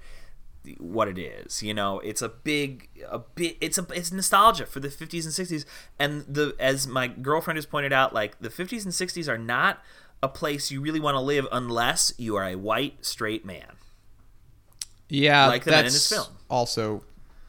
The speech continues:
Speaker 2: pretty much true for a lot of history, unfortunately.
Speaker 1: Well, yes.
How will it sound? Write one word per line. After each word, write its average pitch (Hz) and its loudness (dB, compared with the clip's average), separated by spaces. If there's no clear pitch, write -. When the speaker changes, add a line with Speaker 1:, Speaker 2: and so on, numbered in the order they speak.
Speaker 2:
pretty 131 2
much 110 -2
true 107 -2
for 107 -8
a 107 -8
lot 107 -2
of 110 -4
history, 147 2
unfortunately. 151 -2
Speaker 1:
Well, 180 10
yes. 101 2